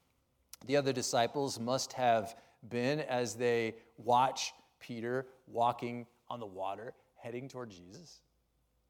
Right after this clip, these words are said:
I mean, it's unbelievable. Quite frankly, I, I wouldn't be surprised if Jesus himself was just a, a little bit shocked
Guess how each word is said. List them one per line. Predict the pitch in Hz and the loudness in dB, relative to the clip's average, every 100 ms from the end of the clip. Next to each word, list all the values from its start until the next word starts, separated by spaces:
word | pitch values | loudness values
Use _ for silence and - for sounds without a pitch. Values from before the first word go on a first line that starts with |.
| - | -18
I | 120 | -16
mean, | |
it's | 104 107 | -12 -12
unbelievable. | 95 92 185 98 - _ _ _ _ _ _ _ _ _ _ _ _ _ | -10 -10 -10 -10 -18 _ _ _ _ _ _ _ _ _ _ _ _ _
Quite | - 135 | 0 2
frankly, | 156 151 135 123 | 2 0 2 4
I, | 127 131 | 6 6
I | 135 | 4
wouldn't | 156 143 | 2 -2
be | 127 120 | -4 -6
surprised | 117 - 120 120 117 110 - - - | -6 0 4 6 4 0 -10 -16 -4
if | 123 107 | -4 -2
Jesus | 101 131 120 123 | -4 -4 -2 -4
himself | 120 113 - 180 160 | -4 -4 4 6 6
was | 127 113 | 4 -2
just | 98 131 - | 0 -2 -2
a, | 123 - _ - | -6 -10 _ -8
a | 120 120 | -8 -8
little | 123 151 175 170 160 | -10 -6 -2 2 2
bit | 139 135 | 2 0
shocked | - - 180 190 139 - | 0 4 4 4 0 -4